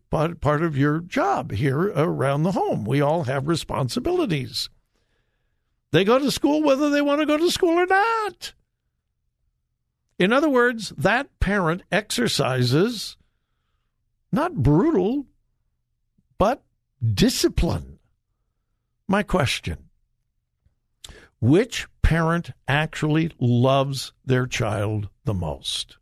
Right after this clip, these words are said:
Well, the answer is obvious. It takes no love whatsoever to let a kid do whatever they want to, whenever they want to.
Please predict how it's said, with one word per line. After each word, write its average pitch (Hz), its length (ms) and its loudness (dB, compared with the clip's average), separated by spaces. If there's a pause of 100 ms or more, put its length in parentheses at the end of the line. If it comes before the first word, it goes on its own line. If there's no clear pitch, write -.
(960)
Well, 185 380 -6
the 123 140 -4
answer 170 340 -2
is 87 100 -8
obvious. 160 680 -8 (880)
It 135 80 -2
takes - 260 0
no 165 140 -2
love 135 500 0
whatsoever 127 640 -4
to 78 120 -10
let 120 180 -6
a - 60 -10
kid 120 260 -4
do 95 140 -8
whatever 101 260 -4
they 85 140 -6
want 117 240 -4
to, 117 100 -6
whenever 165 300 -4
they 90 120 -6
want 80 280 -8
to. - 260 -10